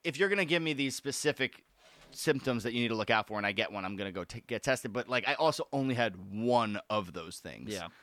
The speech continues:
Speaker 1: I didn't have a, I haven't coughed in three months. I
Speaker 2: Yeah.
Speaker 1: don't have a fever.
Speaker 2: You don't have a fever.
Speaker 1: A sniffle in sight. Like,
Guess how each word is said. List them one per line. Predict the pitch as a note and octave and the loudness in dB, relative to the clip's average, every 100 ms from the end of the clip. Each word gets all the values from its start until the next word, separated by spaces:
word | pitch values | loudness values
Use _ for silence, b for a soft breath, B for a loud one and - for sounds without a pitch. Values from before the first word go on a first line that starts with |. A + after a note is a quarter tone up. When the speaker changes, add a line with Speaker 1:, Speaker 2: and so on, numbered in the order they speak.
| B | B
Speaker 1:
I | B2 | 0
didn't | C#3 C3+ | 2 4
have | C3+ A#2+ | 2 2
a, | A2+ | -2
I | B2 | -2
haven't | A#2 A2+ C#3 B2+ | -2 -2 -2 -2
coughed | - A#2+ A#2+ B2 | 0 0 0 -4
in | G#2 | -4
three | - G#2+ | -4 -4
months. | G#2 G2 F#2 - - - A#2 | -2 -4 -6 -8 -16 -8 -2
I | |
Speaker 2:
Yeah. | A2 | 2
Speaker 1:
don't | A#2+ | 4
have | C3 | 2
a | B2+ | 2
fever. | - A#2+ G#2+ G2+ G2 | -2 -4 -2 -4 -2
Speaker 2:
You | |
don't | A#2 A#2 | -2 -4
have | A2+ | -6
a | |
fever. | G#2+ F#2 F2+ - | -6 -4 -6 -8
Speaker 1:
A | |
sniffle | G2 - B2+ A2+ A2 A2+ | -6 0 2 2 2 0
in | A2 | 0
sight. | - A2 A2 A2+ | 2 2 2 0
Like, | A#2+ A#2 | -4 -4